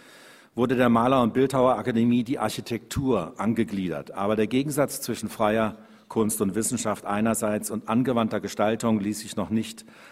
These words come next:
als eine gemeinsame Aufgabe verbinden.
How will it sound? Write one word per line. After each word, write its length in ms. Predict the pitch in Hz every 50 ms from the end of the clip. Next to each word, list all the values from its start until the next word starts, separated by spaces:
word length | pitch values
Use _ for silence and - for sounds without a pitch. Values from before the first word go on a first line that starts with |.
| - - -
als 200 | - 104 101 101
eine 180 | 101 107 104 104
gemeinsame 600 | 104 101 101 98 98 104 104 107 107 104 101 104
Aufgabe 500 | 92 92 95 95 - - 101 92 87 90
verbinden. 760 | - - 92 - - 107 110 123 120 104 151 151 - - -